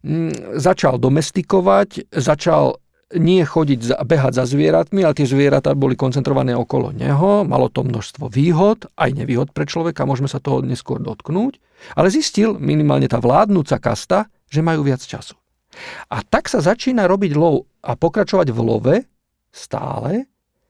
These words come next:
ale za nový, e, s novým cieľom. Zabiť len tak. Zabiť možno pre účely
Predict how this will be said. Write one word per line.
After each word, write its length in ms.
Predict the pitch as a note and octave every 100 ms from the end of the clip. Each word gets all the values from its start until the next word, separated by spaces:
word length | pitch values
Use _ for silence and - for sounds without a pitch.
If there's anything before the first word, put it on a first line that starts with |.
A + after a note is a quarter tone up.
| _
ale 500 | C3 A#2 B2 E3+ A#3+ -
za 240 | B2+ B2
nový, 400 | A#2+ F3 F#3 F#3
e, 320 | D#3 C#3 C#3+ G#2+
s 80 |
novým 320 | C3+ E3+ F3+ D3
cieľom. 400 | C#3 A#2 A2 - _
Zabiť 800 | - - C3+ D#3 F3+ - _ -
len 320 | C#3+ D3+ C#3
tak. 340 | - - - - _ - -
Zabiť 400 | B2+ D#3+ D3 C#3+
možno 560 | C#3+ D3 D3+ C#3+ C3 - _ _
pre 160 | C#3+ C#3
účely 640 | D3+ C#3+ D#3 C#3 C3 A#2+